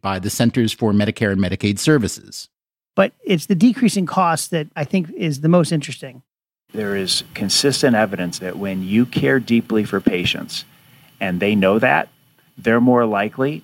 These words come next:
Speaker 3: to take their medicine. And non-adherence to medical therapy in the U S alone accounts for somewhere between a hundred and two hundred and eighty billion dollars of avoidable downstream healthcare costs.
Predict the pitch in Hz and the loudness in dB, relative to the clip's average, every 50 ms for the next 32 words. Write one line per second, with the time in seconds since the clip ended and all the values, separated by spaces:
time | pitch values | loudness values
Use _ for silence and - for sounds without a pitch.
0 | _ - - 104 95 - - 117 110 110 - - 104 98 92 90 87 87 87 85 | _ -12 -10 -10 -10 -10 -8 -8 -8 -8 -6 -2 -2 -2 -2 -2 -4 -4 -6 -6
1 | 80 - - - - - _ _ _ _ _ _ _ _ - 123 117 113 110 107 | -8 -10 -12 -12 -16 -20 _ _ _ _ _ _ _ _ -4 -2 -2 0 0 -2
2 | 101 95 - 107 107 117 123 127 147 160 151 135 127 - 135 131 127 123 120 117 | -4 -4 -4 -2 0 2 2 2 4 2 0 0 0 -2 0 0 2 2 0 0
3 | - - - - 107 98 101 107 107 107 110 - 107 95 - - 110 107 107 104 | -2 -6 -8 -6 -4 -2 -2 -2 -2 -2 -4 -6 -6 -8 -6 -4 -4 -2 -2 -2
4 | 95 87 - - 85 82 82 80 _ _ - - 120 113 107 104 101 98 98 117 | -2 -4 -8 -12 -12 -12 -14 -16 _ _ -8 -4 -2 0 0 0 0 2 4 4
5 | 131 131 123 120 117 - 110 95 92 92 95 98 107 98 87 82 78 78 78 - | 6 6 4 2 2 -2 -4 -4 -4 -2 -2 -2 -2 -2 -4 -6 -8 -12 -14 -12
6 | 101 101 - - 95 104 101 98 92 - - - 101 107 110 113 - - - 113 | -12 -12 -10 -6 -4 -4 -4 -4 -4 -8 -12 -8 -6 -4 -4 -4 -4 -4 -2 0
7 | 107 107 110 107 98 90 95 - - - 101 92 92 87 - 101 101 101 104 101 | 2 2 2 2 0 -2 -4 -4 -4 -2 -2 -2 -2 -2 -2 0 0 2 2 0
8 | 95 - 90 87 - - 107 95 95 95 95 87 87 92 92 90 90 90 87 92 | 0 0 -4 -4 -2 -2 -2 0 2 0 0 0 -2 -2 -2 -2 -2 -2 -4 -6
9 | 87 80 76 - 92 95 98 98 92 92 87 85 85 85 85 85 90 92 92 90 | -8 -8 -2 0 0 2 2 2 2 2 0 0 0 0 0 0 0 0 -2 -4
10 | - 90 87 85 82 80 90 87 87 82 82 90 90 85 82 92 90 90 87 - | -6 -8 -10 -10 -8 -4 -2 -2 -2 -2 -4 -6 -6 -2 -2 -2 -2 -2 -4 -8
11 | - - 85 82 82 90 85 - - - 82 76 - - 64 58 - - - - | -8 -6 -6 -4 -2 -4 -4 -4 -4 -6 -6 -6 -6 -6 -6 -6 -6 -8 -10 -12
12 | - | -12